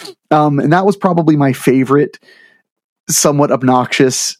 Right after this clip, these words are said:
heckler because I, I just at the spur of the moment, I was like, "This is the way to deal with him, is just respond to everything he says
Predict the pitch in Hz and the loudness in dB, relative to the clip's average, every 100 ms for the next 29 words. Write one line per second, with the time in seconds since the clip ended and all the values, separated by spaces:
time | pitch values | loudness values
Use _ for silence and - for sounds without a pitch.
0 | _ 131 123 - 175 202 175 143 139 - | _ -2 0 0 2 2 0 0 -2 -2
1 | - 135 113 _ - - 139 110 147 160 | -2 -2 -4 _ -4 -2 -2 0 -2 0
2 | 147 139 123 - 156 147 135 135 135 139 | 0 0 0 -2 0 0 2 0 2 0
3 | 127 123 143 135 127 131 123 123 117 131 | 0 0 0 0 0 0 0 0 2 2
4 | 139 165 151 123 135 131 - 131 127 127 | 2 0 0 -2 -2 -2 0 0 2 0
5 | 131 127 127 127 131 | 0 0 0 0 0